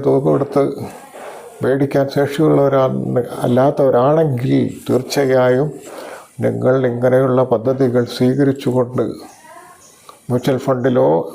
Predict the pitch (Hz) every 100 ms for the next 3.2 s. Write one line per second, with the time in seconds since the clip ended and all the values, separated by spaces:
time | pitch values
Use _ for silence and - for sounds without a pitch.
0 | - 127 131 135 135 135 131 120 123 131
1 | 143 131 123 120 143 147 - - - 123
2 | - 127 139 139 135 139 143 127 139 131
3 | 127